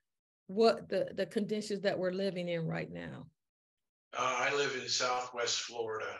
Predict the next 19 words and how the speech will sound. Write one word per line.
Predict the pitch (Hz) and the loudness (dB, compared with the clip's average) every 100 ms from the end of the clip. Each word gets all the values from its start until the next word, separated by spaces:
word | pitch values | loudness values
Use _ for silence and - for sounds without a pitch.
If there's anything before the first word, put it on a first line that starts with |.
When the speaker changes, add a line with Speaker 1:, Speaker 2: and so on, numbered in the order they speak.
| - 104 | -8 -10
Speaker 2:
outside | 98 - 107 | -8 -8 -8
of, | - - | -8 -10
uh, | - 92 - - | -12 -12 -14 -14
Fort | - - 98 | -12 -12 -8
Myers. | 101 117 - - - - - - _ _ - | -6 -6 -8 -10 -12 -16 -20 -20 _ _ -8
And | 113 107 107 107 113 | -4 -2 -4 -6 -8
in | |
the | 110 107 | -8 -8
last | 110 117 120 113 - - - | -2 0 2 0 0 -2 -6
three | 123 127 | -10 -10
weeks, | 113 113 113 - | -10 -6 -4 -4
the | - | -4
price | 120 113 110 101 | -4 -2 -2 -4
of | |
a | 95 | -8
gallon | 110 107 107 101 | -6 -6 -8 -14
of | - | -10
gas | 104 95 95 - - | -6 -4 -4 -6 -6
regular | 110 - - - - | -8 -8 -14 -14 -14